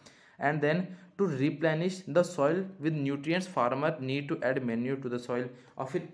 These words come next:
इससे बचने के लिए फार्मर क्या करते हैं, उसमें फिर और ज़्यादा manure, खाद डालते हैं, ये सारी चीज़ें लगाते हैं या फिर फर्टिलाइजर्स डालते हैं, जिससे कि फिर क्या होती है, सॉइल में nutrients आए और फिर वो पेड़ पौधों तक पहुँचे। फिर देखो क्वेश्चन नंबर नाइन है,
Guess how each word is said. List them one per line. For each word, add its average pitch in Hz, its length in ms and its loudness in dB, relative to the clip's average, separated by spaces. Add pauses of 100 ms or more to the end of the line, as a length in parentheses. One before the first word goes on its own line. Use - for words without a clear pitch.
इससे 156 280 0
बचने 147 400 0
के 160 120 -2
लिए 160 200 2
फार्मर 143 400 2
क्या 143 160 4
करते 135 280 -2
हैं, 156 120 -4
उसमें 135 300 -4
फिर 139 100 -6
और 135 240 4
ज़्यादा 135 400 2 (200)
manure, 131 520 2
खाद 123 280 2
डालते 117 380 2
हैं, 117 140 -2
ये 120 180 -2
सारी 120 260 0
चीज़ें 120 200 -2
लगाते 110 340 0
हैं 120 40 -2
या 117 80 -2
फिर 131 120 -6
फर्टिलाइजर्स 117 640 0
डालते 107 280 -2
हैं, 151 180 -10 (300)
जिससे 131 300 -4
कि 160 100 2
फिर 147 180 0
क्या 131 140 2
होती 110 180 2
है, 139 40 2
सॉइल 120 440 0 (420)
में 139 80 -2
nutrients 127 640 -2
आए 147 360 0
और 117 60 -2
फिर - 320 -8
वो 117 380 -6 (120)
पेड़ 117 160 2
पौधों 104 300 -4
तक 135 140 -2 (220)
पहुँचे। 104 360 -6 (800)
फिर - 80 4
देखो 170 200 6
क्वेश्चन 165 280 2
नंबर 170 140 4
नाइन 139 280 2
है, 160 320 -6